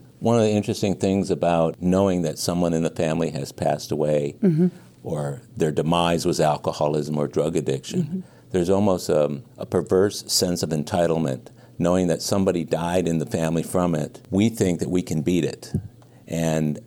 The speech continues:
Speaker 1: I will be the one that proves that part of the family wrong. They had to die from it. I can do it and not die from it. And I've seen that happen. I've seen that where, where people, they were so resigned to the fact that because alcoholism ran in their family, that they had no other choice than to become an alcoholic.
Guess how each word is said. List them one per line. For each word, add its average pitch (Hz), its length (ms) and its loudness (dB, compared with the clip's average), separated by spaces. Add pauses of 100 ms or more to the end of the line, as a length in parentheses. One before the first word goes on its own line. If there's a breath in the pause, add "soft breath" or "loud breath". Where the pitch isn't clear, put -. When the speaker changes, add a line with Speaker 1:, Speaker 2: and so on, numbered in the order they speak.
Speaker 1:
I 90 160 0
will 90 140 2
be 92 120 -2
the 80 100 -2
one 82 160 0
that 78 160 -2
proves 87 300 -2
that 78 200 -2
part 73 240 -2
of 67 40 -8
the 69 60 -8
family 73 380 -2
wrong. 73 580 -2
They 104 200 0
had 107 160 2
to 85 60 2
die 82 240 0
from 73 200 -6
it. 65 160 -8
I 87 180 -2
can 78 160 -6
do 76 140 0
it 76 80 0
and 71 160 -6
not 82 240 -2
die - 260 -6
from - 160 -14
it. - 160 -16 (400 soft breath)
And 87 140 -2
I've 87 120 -2
seen 120 220 2
that 92 200 2
happen. 98 400 0
I've 78 160 -4
seen 90 180 -2
that 78 280 0 (140)
where, 78 280 -6
where 78 260 -2
people, 76 540 -2 (240 loud breath)
they 92 100 2
were 90 140 2
so 95 180 2
resigned 87 540 2
to 80 80 -2
the 73 80 -2
fact 78 420 0
that - 160 -4
because 78 380 -4 (100)
alcoholism 80 720 -4
ran 92 300 0
in 90 120 0
their 73 120 -4
family, 71 540 -6 (220 loud breath)
that 98 120 0
they 104 60 0
had 101 200 0
no 92 200 2
other 92 200 0
choice 120 460 -2
than 73 180 -4
to 69 60 -8
become 76 300 -4
an 73 80 -2
alcoholic. 65 640 -6